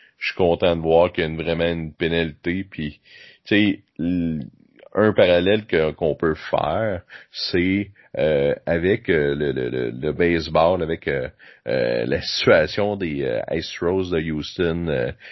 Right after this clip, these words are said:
qui volaient les signaux, qui s'était fait un, un, <laughs> tout un système pour avertir, euh, quand il allait avoir des, euh, off, euh, speed, euh, pitch, euh, euh, puis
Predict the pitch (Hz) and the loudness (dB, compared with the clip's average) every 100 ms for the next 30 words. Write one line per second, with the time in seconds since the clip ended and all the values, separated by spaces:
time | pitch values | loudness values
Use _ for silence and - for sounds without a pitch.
0 | - - 90 82 87 87 95 90 - - | -20 -4 -2 4 4 6 4 2 -4 -6
1 | 85 82 92 92 - - - 101 82 78 | -4 -2 -4 -6 -6 -4 -2 -2 -2 -4
2 | - _ - - - - - - - 98 | -8 _ -20 -20 -6 -6 -4 -6 -2 -2
3 | - - - - 143 - 90 87 - - | -2 -20 -8 4 4 6 2 0 -4 -4
4 | 135 - - 117 127 104 92 98 95 85 | -4 0 4 4 4 0 -2 0 2 0
5 | 82 - 101 117 92 76 - - - - | -4 -4 -4 -4 -4 -6 -6 -12 -14 -2
6 | 101 104 87 82 82 92 90 92 101 82 | 0 2 2 2 0 0 2 0 -2 -4
7 | 80 76 73 76 73 - - 85 - 95 | -4 -2 -2 0 0 0 -2 -6 -6 -4
8 | 80 73 67 - 85 85 85 71 69 - | -2 -2 -4 -8 -10 -8 -4 -2 -2 -4
9 | 85 - - 73 67 62 - - - - | -4 -4 -6 -4 -2 -4 -8 -20 -16 -4
10 | 60 58 - - 55 - - _ - - | -2 0 -2 -2 -4 -8 -12 _ -12 -6
11 | 85 69 69 67 64 60 | -4 -2 -2 -2 -2 -4